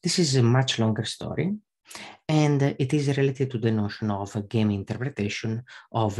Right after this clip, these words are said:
induction and co-induction. Uh, if you are interested in this, I suggest you to read, uh, section, uh, eleven in chapter two in the book by Davide Sangiorgi, Introduction to Bisimulation and Co-induction.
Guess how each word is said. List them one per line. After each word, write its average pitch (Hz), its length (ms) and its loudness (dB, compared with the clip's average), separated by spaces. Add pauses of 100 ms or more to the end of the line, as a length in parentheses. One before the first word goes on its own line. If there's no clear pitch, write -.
induction 110 580 -2
and 104 200 -6
co-induction. - 720 -6 (380)
Uh, - 760 2
if 165 160 0
you 202 80 4
are 180 80 2
interested 127 480 0
in 165 160 2
this, 214 340 2 (180)
I 143 80 -6
suggest 143 440 -4
you 120 60 -2
to 131 200 0
read, 127 440 2 (480)
uh, 110 320 2 (120)
section, 104 680 -4
uh, 101 160 -4 (380)
eleven 107 560 0
in 107 100 -4
chapter 131 320 0
two 131 380 0
in 156 140 -4
the 151 80 0
book 113 360 0 (500)
by 107 440 2
Davide 107 320 0
Sangiorgi, 110 720 -4
Introduction 131 680 0
to 110 120 0
Bisimulation 107 760 -4
and 104 100 -10
Co-induction. - 540 -12